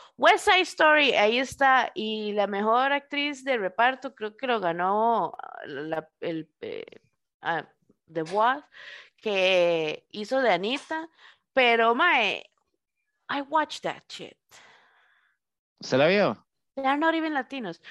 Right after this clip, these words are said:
Speaker 1: <laughs> All of
Speaker 2: They're
Speaker 1: them.
Speaker 2: not even Latinos. Ella es latina.
Speaker 1: Mae, este,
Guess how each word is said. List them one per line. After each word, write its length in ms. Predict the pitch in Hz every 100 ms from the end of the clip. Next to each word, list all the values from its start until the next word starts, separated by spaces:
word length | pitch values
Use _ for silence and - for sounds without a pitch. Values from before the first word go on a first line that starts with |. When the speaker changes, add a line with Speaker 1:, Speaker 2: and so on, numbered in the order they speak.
| - -
Speaker 1:
<laughs> 720 | - 349 - - - - -
All 200 | 269 269
of 60 |
Speaker 2:
They're 120 | 151 156
Speaker 1:
them. 40 |
Speaker 2:
not 120 | 180
even 220 | 196 196 190
Latinos. 880 | 170 - 175 180 151 95 220 - -
Ella 180 | - 143
es 40 |
latina. 280 | - 330 466
Speaker 1:
Mae, 320 | 427 320 262 - _ _
este, 880 | 240 262 254 262 - 247 240 233 233